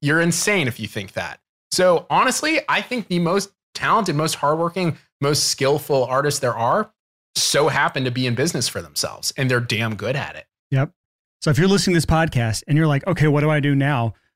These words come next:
Speaker 2: Go be inspired by other books. Go look through our backlog of episodes. Even the episodes from a hundred fifty and before, when we were the Six Figure Home Studio and we were talking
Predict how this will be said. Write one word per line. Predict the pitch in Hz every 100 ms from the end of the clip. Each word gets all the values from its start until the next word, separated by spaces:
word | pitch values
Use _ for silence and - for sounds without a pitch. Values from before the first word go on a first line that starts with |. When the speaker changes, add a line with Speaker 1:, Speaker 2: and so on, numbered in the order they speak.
| -
Speaker 2:
Go | 185
be | 185
inspired | 170 - 160
by | 143
other | 147 131
books. | 131 110 -
Go | 160
look | 190 202
through | - 175
our | 170
backlog | 147 156 160 139
of | 131
episodes. | 147 131 123 113 -
Even | 208 254
the | 226
episodes | 190 226 - 233 220
from | - 185 160
a | -
hundred | 151 208 202
fifty | 202 196
and | 180 143
before, | 143 190 190 139
when | 139
we | 156
were |
the | 151
Six | 143 170
Figure | - 170
Home | 156 151
Studio | - 160 160
and | 127
we | 131
were | 131
talking | 123 160 143 151